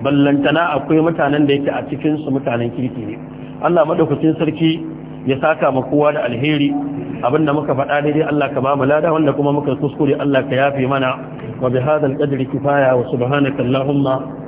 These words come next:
Kuma kamar yadda aka sani, gobe a halatto da wuri. Wannan karatu insha Allah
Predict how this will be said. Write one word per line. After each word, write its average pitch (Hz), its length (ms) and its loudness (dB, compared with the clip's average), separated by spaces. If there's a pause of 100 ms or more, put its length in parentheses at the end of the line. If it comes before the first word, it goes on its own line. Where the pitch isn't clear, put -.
(140)
Kuma 147 180 0
kamar 151 300 2
yadda 151 180 2
aka 147 220 -4
sani, 151 260 2 (540)
gobe 135 240 0
a 147 160 0
halatto 151 340 0
da 135 80 0
wuri. 120 300 0 (580)
Wannan 156 300 2
karatu 147 480 0
insha 151 320 0
Allah 147 240 0